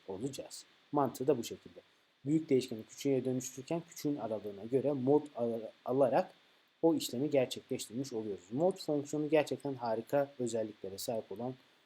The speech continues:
müthiş fonksiyonlardan bir tanesi. Özellikle kriptoloji biliminde de özellikle, e, doğrulama kodlarının oluşturulması, veri iletişiminde kullanılmadığı alan yok gibi.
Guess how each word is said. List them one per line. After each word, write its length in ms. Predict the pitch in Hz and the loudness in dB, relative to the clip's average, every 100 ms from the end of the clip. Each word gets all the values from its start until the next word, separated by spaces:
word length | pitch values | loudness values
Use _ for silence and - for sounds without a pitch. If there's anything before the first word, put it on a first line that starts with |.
| _ 131 | _ -6
müthiş 280 | 131 170 | -4 -4
fonksiyonlardan 720 | - 117 - 110 107 110 113 107 | -4 -4 -4 -8 -6 -4 -4 -6
bir 60 | |
tanesi. 320 | - 95 - | -12 -14 -10
Özellikle 440 | 107 120 131 131 123 | -4 -2 -2 -4 -8
kriptoloji 540 | 113 - 117 123 160 | -8 -6 -4 -2 0
biliminde 400 | 143 107 95 - | -2 -4 -10 -2
de 180 | 139 139 - _ _ _ - | 0 0 -4 _ _ _ -6
özellikle, 920 | 123 127 127 127 143 160 - 131 127 - _ _ 123 | -2 2 2 2 0 -4 0 4 4 2 _ _ -8
e, 80 | 120 117 113 110 110 110 - _ _ _ _ _ _ _ _ - 117 131 131 | -4 -4 -4 -6 -8 -10 -16 _ _ _ _ _ _ _ _ -20 -16 -16 -2
doğrulama 460 | 139 143 135 143 147 | 4 4 6 2 2
kodlarının 400 | 143 131 135 139 | 2 2 2 2
oluşturulması, 680 | 127 123 - 120 110 - | 0 -4 -6 -6 -4 -4
veri 180 | 117 123 | -2 -2
iletişiminde 600 | 127 123 120 - 101 95 | 0 -2 -2 -12 -12 -12
kullanılmadığı 680 | 92 - 143 160 180 147 156 | -12 -4 -2 2 4 8 8
alan 320 | 139 139 151 | 8 6 6
yok 240 | 156 160 - | 4 0 -2
gibi. 220 | 120 | 0